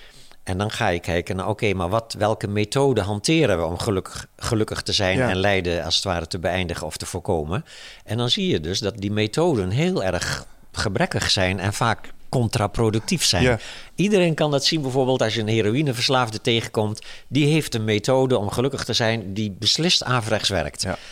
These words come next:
Speaker 1: Ja, je ziet hem al, weet je wel, fel overbeen en totaal in de, de, de grootste shit van de wereld. Ja, maar iedere keer nog steeds verlangen naar die dosis om zich even goed te voelen.
Speaker 2: Mhm.
Speaker 1: Dus dat is een mooi voorbeeld van hoe een strategie contraproductief kan zijn.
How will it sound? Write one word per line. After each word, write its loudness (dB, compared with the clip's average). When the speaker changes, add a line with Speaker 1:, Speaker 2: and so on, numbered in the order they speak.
Speaker 1:
Ja, 2
je 2
ziet 0
hem 0
al, 2
weet -2
je 0
wel, 4
fel 2
overbeen 2
en -2
totaal 0
in -2
de, -2
de, -2
de -2
grootste 0
shit 2
van -2
de 0
wereld. 0
Ja, 0
maar 2
iedere 2
keer 2
nog 2
steeds 2
verlangen 0
naar 2
die -2
dosis 2
om -2
zich -2
even -4
goed -4
te -8
voelen. -8
Speaker 2:
Mhm. -4
Speaker 1:
Dus -2
dat 6
is 4
een -2
mooi 4
voorbeeld 2
van 0
hoe 2
een -2
strategie 0
contraproductief -2
kan -4
zijn. -2